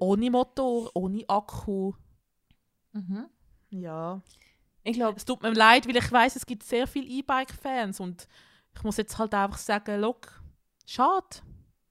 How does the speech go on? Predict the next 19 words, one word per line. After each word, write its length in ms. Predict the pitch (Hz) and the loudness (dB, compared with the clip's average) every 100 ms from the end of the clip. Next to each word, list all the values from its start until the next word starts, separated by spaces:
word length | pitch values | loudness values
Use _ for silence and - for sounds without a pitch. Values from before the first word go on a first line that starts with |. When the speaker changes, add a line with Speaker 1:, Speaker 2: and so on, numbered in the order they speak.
| _ - _ _ _ _ _ _ _ _ _ - | _ -20 _ _ _ _ _ _ _ _ _ -4
Speaker 2:
Wenn 160 | 214 | 0
ich 400 | 233 302 - - - | 0 -2 -8 -20 -4
eine 200 | 247 254 | -4 -2
Forderung 540 | 254 240 - 233 233 - | -4 -4 -6 -10 -10 -8
dürfte 340 | 214 208 - - | -6 -6 -6 -12
stellen, 640 | - 190 185 185 180 190 _ _ _ _ _ _ | -8 -6 -4 -6 -8 -12 _ _ _ _ _ _
Speaker 1:
Ja. 480 | 220 214 190 160 151 - - | -6 -2 -2 -4 -8 -16 -6
Speaker 2:
kommt 260 | 262 294 | -4 -4
doch 80 | 247 | -2
einfach 240 | 254 233 - | -4 -2 0
nicht 140 | 202 | 0
mehr 120 | 190 | 0
in 40 | 147 | -4
den 20 | |
Wald. 480 | - - - - - _ _ _ _ _ _ _ _ - | -10 -12 -18 -20 -20 _ _ _ _ _ _ _ _ -6
Speaker 1:
<laughs> 360 | - 156 139 - - - 403 - - 330 _ | 2 2 2 -6 -8 0 0 0 -8 -8 _
Okay. 1600 | 349 339 _ - 294 - 359 349 339 349 339 349 - 339 302 - - _ - - 202 | -10 -10 _ -4 -2 -2 -4 -4 -8 -6 -6 -6 -4 -6 -8 -14 -16 _ -14 -12 -8
Ja. 320 | 196 165 196 466 _ _ _ | -2 0 0 -2 _ _ _
Speaker 2:
Also, 420 | - 175 156 165 | -4 -2 -4 -6